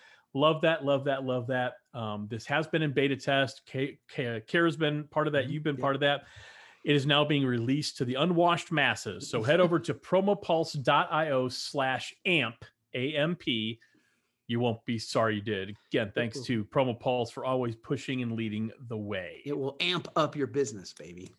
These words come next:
Speaker 1: Whoa, yeah.
Speaker 2: <laughs>
Speaker 1: All right, Kirby. So I have the, the privilege of doing the promo upfront topic this week.
Speaker 2: Mm-hmm.
Speaker 1: There's not a lot of, like, hardcore news going on in the industry.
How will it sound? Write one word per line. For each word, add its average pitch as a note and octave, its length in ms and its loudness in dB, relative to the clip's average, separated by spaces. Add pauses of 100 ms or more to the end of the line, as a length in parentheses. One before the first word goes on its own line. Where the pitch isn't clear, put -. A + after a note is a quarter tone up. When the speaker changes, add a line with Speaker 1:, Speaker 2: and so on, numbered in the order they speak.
(420)
Speaker 1:
Whoa, D#4 920 10
yeah. G#3 960 6 (260)
Speaker 2:
<laughs> - 360 -14
Speaker 1:
All G#3 100 8
right, G#3+ 220 8
Kirby. E3 340 4
So E3+ 280 6
I F#3+ 200 0
have F3+ 280 4
the, C3+ 280 0
the A2+ 400 -4
privilege G#3+ 400 0
of A#2+ 100 0
doing C#3 280 0
the A#2 140 -2
promo D#3+ 460 -2
upfront D3 320 0 (360)
topic - 320 0
this C3+ 160 -6
week. C#3 240 -4 (200)
Speaker 2:
Mm-hmm. G3+ 180 -6 (340)
Speaker 1:
There's E3 180 2
not D4+ 220 6
a D#4 60 8
lot G3+ 200 8
of, D3+ 80 2
like, C#3 160 2
hardcore E3+ 580 4
news B2 360 0
going C#3+ 260 0
on C#3 140 2
in C3+ 80 -2
the C3+ 100 -2
industry. C3+ 600 -4